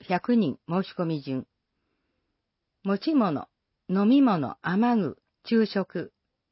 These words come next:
二、半日コースは不要。敷物、健康保険証など。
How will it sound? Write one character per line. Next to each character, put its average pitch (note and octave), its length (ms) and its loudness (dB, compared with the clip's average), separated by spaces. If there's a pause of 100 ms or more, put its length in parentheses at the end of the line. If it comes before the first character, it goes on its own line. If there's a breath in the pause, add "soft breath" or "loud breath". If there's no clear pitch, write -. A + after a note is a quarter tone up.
(680)
二、 A#3+ 320 2
半 C#4 400 2
日 C4+ 220 0
コ G#3+ 220 0
ー E3+ 40 -2
ス - 300 -10
は D#3 180 -4
不 C#3 220 -8
要。 C3+ 340 -8 (960)
敷 - 340 -2
物、 A3+ 460 2 (400)
健 C4 160 0
康 B3+ 240 0
保 A3 200 -4
険 G#3+ 180 2
証 F#3 260 -4
な D3 160 -4
ど。 - 160 -18